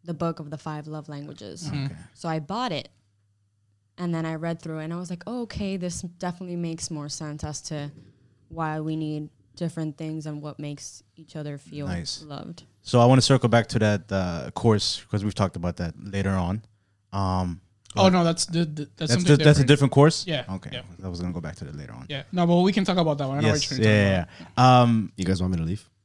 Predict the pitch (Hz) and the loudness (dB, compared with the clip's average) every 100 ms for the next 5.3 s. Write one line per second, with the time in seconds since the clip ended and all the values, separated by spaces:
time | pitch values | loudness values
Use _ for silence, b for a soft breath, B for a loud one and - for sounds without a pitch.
0 | _ 127 156 208 240 294 170 127 123 123 | _ 0 2 6 6 6 8 6 8 8
1 | 139 135 127 139 127 139 147 131 113 104 | 8 8 6 4 4 2 4 4 4 0
2 | - B B - 120 123 120 117 107 - | -2 B B 0 4 6 6 4 0 -6
3 | _ - 131 131 147 143 139 147 123 131 | _ 0 4 8 8 6 6 4 6 4
4 | 120 117 - 110 95 - - - 160 143 | 4 0 0 2 0 -4 -10 -10 -4 0
5 | 101 107 | 2 0